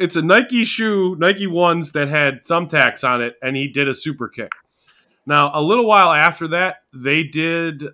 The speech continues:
uh, I'm not sure if it was part of B T E or something else, where they went to a sneaker shop and talked about, like, one of the spots he wants to do, and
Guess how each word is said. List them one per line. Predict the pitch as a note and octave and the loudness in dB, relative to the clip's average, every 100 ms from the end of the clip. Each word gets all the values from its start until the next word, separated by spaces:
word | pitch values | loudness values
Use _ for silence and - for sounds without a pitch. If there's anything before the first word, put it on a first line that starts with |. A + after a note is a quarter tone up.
| B2+ | -8
uh, | |
I'm | A#2 A#2 A2+ A2 A#2 | -4 -4 -4 -6 -6
not | E3 | -6
sure | - E3 | -6 -8
if | |
it | C3 | -8
was | G#2+ | -8
part | C#3 B2+ | -4 -4
of | G#2+ | -4
B | B2+ | -10
T | C#3+ B2 B2+ | -10 -8 -8
E | C3 | -8
or | G2 | -8
something | E3+ F3 C3+ | -8 -6 -2
else, | C#3 B2 B2 | -2 -2 -6
where | |
they | B2 | -6
went | C3+ D3 | -6 -6
to | B2 | -10
a | |
sneaker | - B2+ B2+ D3+ | -8 -10 -8 -8
shop | D#3 D#3 D3+ - _ _ _ _ | -2 -2 -2 -8 _ _ _ _
and | A#2+ G#2 | -12 -2
talked | C#3 C#3 C3 | 0 0 0
about, | C3+ C3 B2 | -2 0 -2
like, | A#2+ - | -8 -6
one | B2+ | -6
of | B2+ | -6
the | |
spots | A#2 B2+ B2 - | -6 -2 -2 -2
he | B2 | -6
wants | B2+ B2 | -6 -8
to | A2 | -10
do, | A#2 D3+ | -6 -4
and | D3 | -6